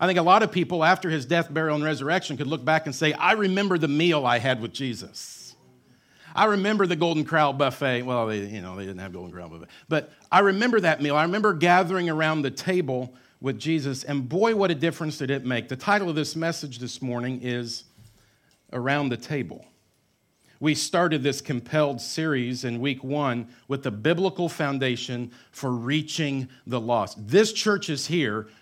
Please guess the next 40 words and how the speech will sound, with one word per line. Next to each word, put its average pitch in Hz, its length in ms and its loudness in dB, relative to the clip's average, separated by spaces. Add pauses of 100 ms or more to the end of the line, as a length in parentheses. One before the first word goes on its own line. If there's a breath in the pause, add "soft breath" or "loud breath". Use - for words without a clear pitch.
(120)
to 156 160 -4
reach 139 560 -2 (200)
the 123 160 -4
lost. - 840 -6 (680 loud breath)
We're 170 140 2
not 196 240 6
here 175 260 2
to 180 80 0
gather 160 380 4
as 151 180 -4
many 160 220 0
Christians 175 540 -6
together 156 420 0
as 156 160 -6
we 156 80 -6
can 156 240 -2
who 147 100 0
already 147 300 2
had 156 160 2
a - 20 -2
church, 156 400 -4
and 151 100 -4
we 139 120 -2
try 156 180 -2
to 156 80 -6
steal 156 400 -4
as 143 140 -6
many 156 180 -4
sheep 160 320 -6
as 156 100 -8
we 165 140 -6
can. 135 320 -4 (220 loud breath)
We 170 220 2
are 220 120 2
here 170 320 2
ultimately 143 960 -2 (220 loud breath)
to 160 140 -4
go 202 300 2
out 156 380 2
and 139 380 -6